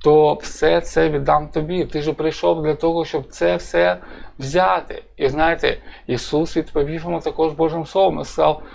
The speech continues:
написано, що Господу Богу одному я повинен вклонятися. І він так відповів, тому що він знав Боже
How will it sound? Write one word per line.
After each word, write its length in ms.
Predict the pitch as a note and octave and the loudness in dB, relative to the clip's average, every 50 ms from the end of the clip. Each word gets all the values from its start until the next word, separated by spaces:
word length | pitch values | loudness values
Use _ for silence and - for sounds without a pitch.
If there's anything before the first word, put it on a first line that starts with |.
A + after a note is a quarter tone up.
| - - - | -18 -14 -8
написано, 580 | - D3 D3+ C#3+ - E3 E3+ - - E3+ E3 D#3 | -4 -2 -2 0 2 2 2 2 0 -2 -2 -2
що 220 | - - D#3 C#3 | -2 0 0 0
Господу 600 | B2+ B2+ C3+ C#3+ D#3 E3+ E3+ - - E3 E3 D#3+ D3+ | 0 0 0 2 2 2 0 0 -4 0 0 0 0
Богу 480 | C#3 C3+ E3 F#3+ G3+ G3+ F#3 D#3 D3+ | -2 -2 0 2 2 0 0 -2 -4
одному 580 | - C3+ C#3+ C3+ C#3+ D3+ E3 F#3 F#3+ E3 C#3+ C3+ | -2 -2 -4 -4 -4 -4 -2 -2 -2 -2 -4 -4
я 260 | B2+ D3 D#3 E3 F3+ | 0 0 2 2 2
повинен 580 | - C#3+ B2+ B2+ C#3 D3+ D#3 D#3+ D#3+ D#3 D#3 - - - - - - - | 0 -4 -4 -2 -2 -2 -2 -2 -4 -4 -4 -6 -8 -10 -10 -12 -12 -12
вклонятися. 880 | - - - - C#3+ C#3+ D3 D3 D#3+ D#3+ E3 D#3 - - - - - - - - - - - - - - - - - | -12 -8 -4 -2 0 0 0 0 0 0 -2 -2 -4 -8 -14 -14 -14 -14 -14 -14 -16 -16 -16 -16 -16 -14 -10 -2 2
І 300 | D#3+ F3 F#3 F#3 F#3 D#3+ | 4 4 6 6 4 4
він 320 | C#3 B2+ C#3 E3+ G#3+ A3 A3 | 2 0 -4 -4 -4 -2 -2
так 200 | G#3 F#3+ F#3+ E3 | -2 -2 -2 -2
відповів, 320 | C#3+ - - C3+ B2+ B2 | -2 0 0 0 0 0
тому 180 | - C#3+ E3 E3+ | -2 -2 -2 -2
що 140 | - - | -2 -2
він 180 | F3 F#3 F#3 E3+ | -2 0 0 -2
знав 480 | D#3 E3 E3+ E3+ E3+ F3 F3 F3 D#3+ D3+ | 0 0 2 2 4 4 2 2 0 -2
Боже 680 | D3 D3 D3 D3+ D#3 D#3 C#3+ D3 D3+ D#3 D#3 D3+ | -4 0 2 4 4 4 4 2 2 2 2 2